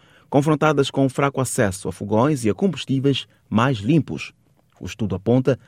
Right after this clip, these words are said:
que a situação provoca impactos significativos para a saúde devido à poluição no interior das casas.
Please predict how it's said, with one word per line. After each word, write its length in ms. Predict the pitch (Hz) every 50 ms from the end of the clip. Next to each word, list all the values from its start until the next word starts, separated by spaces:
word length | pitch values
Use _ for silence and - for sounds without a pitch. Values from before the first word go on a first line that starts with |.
| _ _ _ _ _
que 80 | - 107
a 40 |
situação 440 | 104 - 110 - 107 104 - 127 113
provoca 420 | 104 - 104 95 104 104 104 - 107
impactos 600 | 101 92 95 104 101 101 - - 101 95 - -
significativos 840 | - 220 180 151 127 - 113 101 107 92 - - 185 175 - -
para 120 | - 104
a 20 | 98
saúde 480 | - - 101 113 135 156 143 165 147 - _ - - - - _ -
devido 440 | 113 139 127 151 196 196 165 - -
à 140 | - 170 180
poluição 640 | - 180 165 143 127 107 - - 143 143 175 165 - _ _
no 180 | - 110 160 214
interior 400 | 202 - 143 110 110 117 117 -
das 180 | - 101 -
casas. 500 | - - 170 170 156 117 104 95 - -